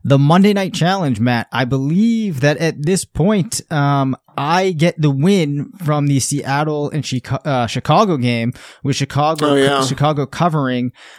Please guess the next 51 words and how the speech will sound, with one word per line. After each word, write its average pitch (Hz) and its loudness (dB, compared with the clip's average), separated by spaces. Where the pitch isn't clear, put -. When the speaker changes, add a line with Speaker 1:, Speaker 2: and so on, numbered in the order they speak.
Speaker 1:
Um, 131 2
we 170 4
both 180 2
took 180 0
the 143 0
over 170 2
and 156 0
the 135 2
Steelers 139 -2
in 120 2
the 120 2
game 123 0
that 117 -4
is 117 -6
currently 147 -2
going 120 -2
on. 120 -2
Pittsburgh's 131 -4
up, 127 -6
uh, 113 -2
sixteen 127 -2
to 120 -6
seven 143 2
as 120 0
we 117 -2
talk. 127 -2
I 175 4
have 196 4
the 170 0
line 147 2
on 135 0
next 147 0
Monday 131 2
night 123 0
as 120 0
the 120 -4
Chiefs 160 -4
minus 131 0
four 147 -2
and 131 -2
a 113 -2
half 123 -2
at 117 -6
Denver. 113 0
Have 107 -4
you 147 -4
seen 165 -4
updated 131 -2
numbers 117 0
beyond 104 -4
that? 76 -8